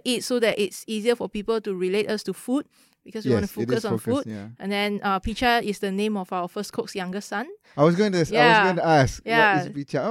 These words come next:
Speaker 2: Okay.
Speaker 1: So he's an, he's, this is the name of our first cook's younger son because he was very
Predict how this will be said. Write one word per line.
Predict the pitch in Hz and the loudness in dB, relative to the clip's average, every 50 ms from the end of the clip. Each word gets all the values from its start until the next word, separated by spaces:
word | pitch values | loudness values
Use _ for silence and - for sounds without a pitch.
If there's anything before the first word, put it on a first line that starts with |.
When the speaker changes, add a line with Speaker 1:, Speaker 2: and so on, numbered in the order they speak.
| 240 226 | -4 -2
Speaker 2:
Okay. | - 254 269 | -2 0 0
Speaker 1:
So | 254 247 | 2 2
he's | 247 277 277 269 | 2 2 0 0
an, | 269 262 247 214 | -2 -2 -2 -4
he's, | 220 277 269 247 226 - | -4 -4 -4 -4 -6 -8
this | - 254 277 277 277 | -6 -4 -4 -4 -4
is | 294 294 277 - | -4 -6 -4 -4
the | 262 240 | -2 0
name | 254 277 302 262 | 0 0 0 0
of | 240 226 | 0 0
our | 208 202 | -2 0
first | 220 247 240 - | 0 -2 -2 0
cook's | - 240 226 - | -2 -4 -2 -2
younger | 214 202 196 220 214 | -4 -2 -2 -4 -4
son | - 240 214 214 202 | -4 -4 -4 -2 -2
because | 185 185 - 220 214 208 | -4 -4 -2 -4 -4 -2
he | - 208 | -2 -2
was | 190 190 185 - | -2 -2 -2 -2
very | 202 196 196 208 220 220 | 0 2 2 2 2 0